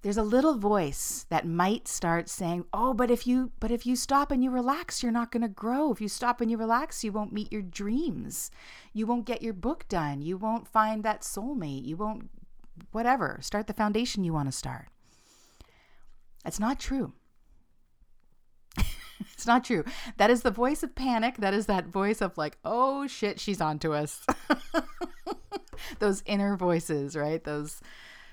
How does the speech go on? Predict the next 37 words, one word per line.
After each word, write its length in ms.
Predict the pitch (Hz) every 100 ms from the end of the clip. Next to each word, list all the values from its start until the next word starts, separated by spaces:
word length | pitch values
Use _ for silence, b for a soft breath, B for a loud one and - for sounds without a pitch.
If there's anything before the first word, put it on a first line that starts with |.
| B
uh, 200 | - 147 -
inner 200 | 196 196
saboteur 600 | 190 190 180 - 190 165
voices, 640 | 151 151 143 147 135 131
the 100 | 170
fear 840 | - - - 214 202 196 190 190 -
voices, 960 | 151 151 147 139 - 139 127 - - - _ _ _ - _
right? 260 | 156 147 185
The 60 | 175
limiting 460 | 208 220 220 220
belief 400 | 196 180 180 175
voices, 500 | - 139 131 - 151
whatever 200 | 156 175
you 120 | 214
wanna 200 | 233 233
call 260 | 226 233 208
those. 280 | 156 143 - B B B
That 260 | 180 -
panic 380 | 220 220 202 165
voice 300 | 151 143 139
is 160 | 139 139 -
definitely 600 | 196 180 185 196 196 196
one 160 | 196 202
of 100 | 156
them, 220 | 127 123
'cause 160 | 151
they're 180 | 151 156
like, 260 | 147 143 -
"Oh, 200 | 220 196 -
oh 140 | 185 269
no, 320 | 185 233 180
you 200 | 143 202
can't 320 | - 170 165
rest. 520 | 135 127 120 - - - - b b b b b b
You 140 | 185
can't 300 | 202 175 151
rest. 640 | 143 127 - - - -